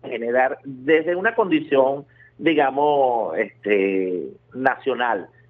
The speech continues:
Eh, sabemos que el arte no tiene nación, el arte no tiene pueblo, el arte es universal. Sin embargo, bueno, podemos, este, sentir ese orgullo de compartir con Soto el gentilicio.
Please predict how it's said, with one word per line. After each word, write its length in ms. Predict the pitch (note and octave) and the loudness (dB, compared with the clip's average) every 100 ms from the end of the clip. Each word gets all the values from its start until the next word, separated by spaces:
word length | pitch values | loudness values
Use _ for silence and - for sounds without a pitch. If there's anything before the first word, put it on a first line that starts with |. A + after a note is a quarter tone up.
| _ - - C3 | _ -20 -8 0
Eh, 400 | B2 A#2+ A#2 - | 2 2 0 -2
sabemos 360 | C3+ D3 F#3+ | -2 0 0
que 120 | F#3+ C#3 | 0 0
el 140 | D3 | 2
arte 360 | E3 E3 D#3 B2+ | 2 -2 -6 -6
no 320 | C3 C#3+ C#3 | -2 -2 -2
tiene 360 | D3 D3+ C3 A#2+ | -2 -2 0 -2
nación, 580 | G#2+ - C#3+ C3+ B2 A2+ | -4 -6 0 2 2 0
el 100 | A2 | -4
arte 260 | A2 A2+ | -2 -4
no 120 | B2+ G#2+ | -6 -6
tiene 260 | A#2+ A2+ | -4 -4
pueblo, 400 | - A#2+ A2+ G2+ | 0 4 4 2
el 80 | A2 | 0
arte 240 | C#3 D3+ | 0 -2
es 80 | D#3 | -8
universal. 720 | D3 B2+ A2+ - - B2+ G#2 - - _ - | -6 -2 -2 -2 -2 -2 -2 -8 -20 _ -4
Sin 160 | B2 | 0
embargo, 720 | B2 B2 C3 B2 B2+ E3 D3+ | 0 4 2 2 0 -2 0
bueno, 460 | B2+ G#2+ B2+ C#3 - - | 0 -4 0 -2 -2 0
podemos, 720 | A2+ A#2+ A#2+ A#2 B2 D3+ D3+ - - | 4 6 4 4 2 0 -2 -6 -2
este, 720 | A#2+ - _ A2+ A2 G#2+ - | -2 -2 _ 4 6 4 0
sentir 560 | A#2 G#2 G3 G3 - - - A#2+ | -4 2 4 4 2 -10 -12 0
ese 240 | A2+ C#3+ | 2 4
orgullo 520 | C3+ A#2+ B2+ A#2 C#3 | 2 2 2 4 4
de 120 | B2 - | 2 0
compartir 720 | G#2+ G2+ G2 - A2 G#2 - | 0 -2 -2 0 2 2 0
con 440 | C#3 A#2 G#2 G2 | -2 -2 -8 -14
Soto 420 | - A#2+ G#2+ B2 | 0 2 2 0
el 120 | A2+ A2 | 0 -2
gentilicio. 680 | G#2 F#2 F2+ E2 - - | -8 -6 -8 -8 -14 -20